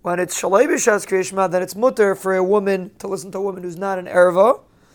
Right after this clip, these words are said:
Again, nowadays it's not really so shchiach unless the young girl under twelve or under eleven.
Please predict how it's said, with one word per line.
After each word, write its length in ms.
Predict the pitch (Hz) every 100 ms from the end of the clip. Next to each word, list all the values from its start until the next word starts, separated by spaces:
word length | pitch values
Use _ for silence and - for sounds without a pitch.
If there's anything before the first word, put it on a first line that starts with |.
| _ _ -
Again, 220 | 170 175
nowadays 400 | 190 190 185 156
it's 100 | 156
not 140 | 180
really 180 | 180 170
so 140 | 165
shchiach 360 | 165 - 185 185
unless 180 | 175 170
the 140 | - 165
young 240 | 170 175
girl 320 | 170 170 175
under 240 | 185 165 165
twelve 540 | - 165 170 190 220
or 100 | 254
under 220 | 175 180
eleven. 420 | - - - 254